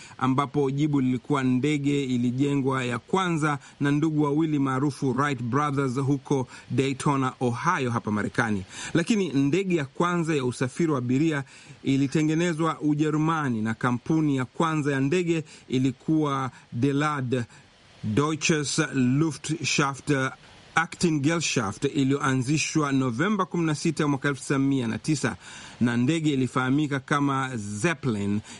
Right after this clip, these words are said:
iliyokuwa haina mabawa kama ndege za hii leo, ikitumia gesi ya hydrogen na helium. Lakini ndege ya kwanza ya hii leo, kulingana na vitabu vya historia, ni ndege ya kwanza kusafiri na abiria wawili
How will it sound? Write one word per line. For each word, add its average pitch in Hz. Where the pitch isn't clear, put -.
iliyokuwa 156
haina 165
mabawa 156
kama 151
ndege 143
za 127
hii 139
leo, 135
ikitumia 147
gesi 147
ya 135
hydrogen 151
na 139
helium. 127
Lakini 170
ndege 156
ya 160
kwanza 165
ya 135
hii 120
leo, 127
kulingana 139
na 131
vitabu 135
vya 123
historia, 139
ni 139
ndege 147
ya 131
kwanza 151
kusafiri 139
na 131
abiria 131
wawili 151